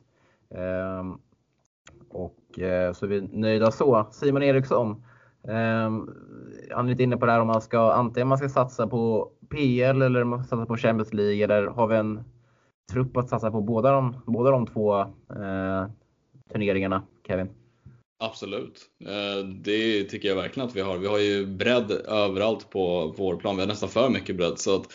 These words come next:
Speaker 2: det finns ingen liksom ursäkt till att vi inte ska satsa i både C L och P L. Sen har vi väl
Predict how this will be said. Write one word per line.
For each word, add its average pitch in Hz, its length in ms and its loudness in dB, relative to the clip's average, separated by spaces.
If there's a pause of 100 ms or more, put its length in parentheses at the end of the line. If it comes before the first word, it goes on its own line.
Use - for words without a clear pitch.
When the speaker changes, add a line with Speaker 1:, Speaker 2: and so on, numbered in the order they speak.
(400)
Speaker 2:
det 107 80 -8
finns 107 160 2
ingen 110 220 4
liksom 101 440 2
ursäkt 104 480 -2
till 104 120 2
att 95 120 -2
vi 90 120 0
inte 95 220 -4
ska 90 260 0
satsa 92 480 0
i 92 80 2
både 92 280 2
C 104 220 2
L 87 120 2
och 87 120 -2
P 95 120 2
L. 90 100 -2
Sen 104 220 -2
har 117 140 2
vi 104 200 2
väl 95 320 -4